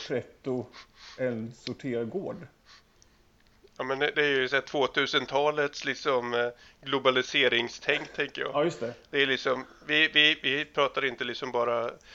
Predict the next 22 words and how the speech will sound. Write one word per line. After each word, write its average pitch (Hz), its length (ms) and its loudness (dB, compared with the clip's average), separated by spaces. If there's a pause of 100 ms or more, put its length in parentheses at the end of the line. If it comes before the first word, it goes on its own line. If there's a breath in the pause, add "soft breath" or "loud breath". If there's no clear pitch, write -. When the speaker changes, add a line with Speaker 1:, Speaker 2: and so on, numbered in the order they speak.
(240 loud breath)
Speaker 2:
bara 120 220 4
Mullsjö 117 560 -2
och, 117 240 -4
och 127 100 -6
Sverige 131 400 0
här. 117 160 -4
Här 123 100 6
pratar 127 380 -2
vi 120 100 2
världen. 120 640 2
Vi 143 100 -8
måste, 135 280 -2
vi 131 100 -2
måste, 143 200 -4
måste 143 200 -6
kunna, 147 220 -2 (260 soft breath)
måste - 180 -8
kunna 139 160 0
kommunicera 139 800 0
med 127 120 2
alla. 123 280 2
Speaker 1:
Ja. 117 220 -2